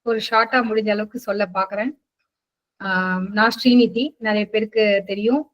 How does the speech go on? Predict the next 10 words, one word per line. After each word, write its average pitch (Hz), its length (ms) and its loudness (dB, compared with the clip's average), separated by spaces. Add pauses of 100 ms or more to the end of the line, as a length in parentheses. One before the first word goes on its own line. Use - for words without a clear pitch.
(160)
தெரியாதவங்களுக்கு 208 680 0 (220)
என் 202 160 -6
பேர் 202 180 -4 (120)
ஸ்ரீநிதி. 214 480 2 (760)
ஆம், 202 760 -2 (180)
பி 302 160 6
வி 277 200 4
ஹெச்க்கு 269 540 2 (440)
வர்றதுக்கு 233 580 4
முன்னாடி 214 540 2